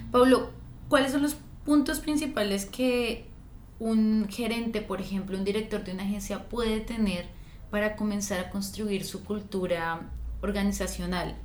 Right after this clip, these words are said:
Muchos que no lo, no lo tienen en cuenta. Si hoy, después de que escuchen este podcast, quieren comenzar a implantar la cultura organizacional, ¿cómo pueden hacerlo?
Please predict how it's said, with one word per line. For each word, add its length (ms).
Muchos 400
que 100
no 160
lo, 140
no 160
lo 140
tienen 280
en 140
cuenta. 400
Si 260
hoy, 440
después 340
de 120
que 80
escuchen 500
este 200
podcast, 680
quieren 320
comenzar 540
a 100
implantar 560
la 220
cultura 400
organizacional, 760
¿cómo 240
pueden 260
hacerlo? 280